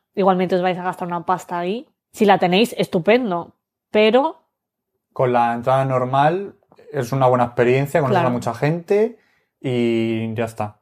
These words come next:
Speaker 1: Vais perfecto. ¿Tú volverías a ir en algún momento?
Speaker 2: Yo sí.
Speaker 1: Yo también. No el año que viene, por ejemplo,
Speaker 2: Hmm.
Speaker 1: pero depende un poco de las queens también que
Speaker 2: Sí.
Speaker 1: anuncien y tal.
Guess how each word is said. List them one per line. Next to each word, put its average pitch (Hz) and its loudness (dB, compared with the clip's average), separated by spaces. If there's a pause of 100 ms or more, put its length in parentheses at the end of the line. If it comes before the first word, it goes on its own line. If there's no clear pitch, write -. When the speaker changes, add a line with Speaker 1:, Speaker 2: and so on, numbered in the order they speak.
(100)
Speaker 1:
Vais 208 0
perfecto. 185 -2 (440)
¿Tú 262 2
volverías 247 4
a 240 4
ir 240 4
en 226 -6
algún 220 -6
momento? 208 -10 (240)
Speaker 2:
Yo 143 -2
sí. 104 -10
Speaker 1:
Yo 208 0
también. 185 0
No 202 0
el 202 4
año 202 0
que 208 4
viene, 196 2
por 196 0
ejemplo, 226 -6 (200)
Speaker 2:
Hmm. 110 -10 (340)
Speaker 1:
pero 233 2
depende 233 0
un 254 -2
poco 262 4
de 277 4
las 196 0
queens 185 -2
también 175 -4
que 208 -2
Speaker 2:
Sí. 180 2
Speaker 1:
anuncien 190 -2
y 175 -2
tal. 170 -4